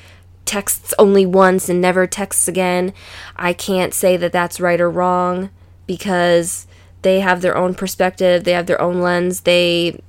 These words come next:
they may have triggered something in their own existence. I h-, need to release expectations of how the world around me handles me and my grief.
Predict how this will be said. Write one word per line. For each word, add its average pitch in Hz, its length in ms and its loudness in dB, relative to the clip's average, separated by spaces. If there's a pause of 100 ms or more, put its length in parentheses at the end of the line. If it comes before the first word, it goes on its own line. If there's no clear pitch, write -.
(140)
they 151 260 -2
may 185 180 0
have 180 200 -2
triggered 185 340 -2
something 175 400 -2
in 175 260 -4
their 175 160 -2
own 180 220 -2
existence. 175 880 -4 (400)
I 170 420 0
h-, 196 160 -10
need 175 260 -4
to 175 240 -4
release 170 440 -4
expectations 170 920 -6
of 156 100 -6
how 165 400 0 (260)
the 175 100 -2
world 170 340 2
around 170 440 2
me 156 340 -2 (500)
handles 165 720 2
me 165 300 -2
and 156 120 -4
my 139 200 -4
grief. - 600 -8